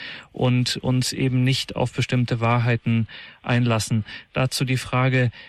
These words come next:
warum fällt uns das, uns Menschen das eigentlich so schwer, uns festzulegen, uns zu binden, auch an die Wahrheit? Warum büchsen wir da immer aus und warum wird uns angesichts von Verbindlichkeit, von Letztverbindlichkeit der Wahrheit so schwummerig und unwohl?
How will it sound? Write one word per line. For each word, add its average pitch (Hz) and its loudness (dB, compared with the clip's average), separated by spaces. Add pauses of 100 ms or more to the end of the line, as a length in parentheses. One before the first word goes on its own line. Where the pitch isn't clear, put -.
(600)
warum 135 2
fällt - -2
uns - -2
das, - -2
uns - -2
Menschen 139 0
das 139 -4
eigentlich 139 -2
so 127 0
schwer, 127 2
uns 127 0
festzulegen, 113 0
uns 123 0
zu 127 -2
binden, 123 2
auch 123 0
an 127 -2
die 123 0
Wahrheit? 117 2
Warum 139 2
büchsen 139 0
wir 135 2
da 131 2
immer 120 2
aus 175 2
und 143 -2
warum 131 2
wird 160 0
uns 147 0
angesichts 135 -2
von 120 0
Verbindlichkeit, 143 -2
von 113 -2
Letztverbindlichkeit - -2
der 123 2
Wahrheit 135 2
so 120 0
schwummerig 135 0
und 127 0
unwohl? 101 0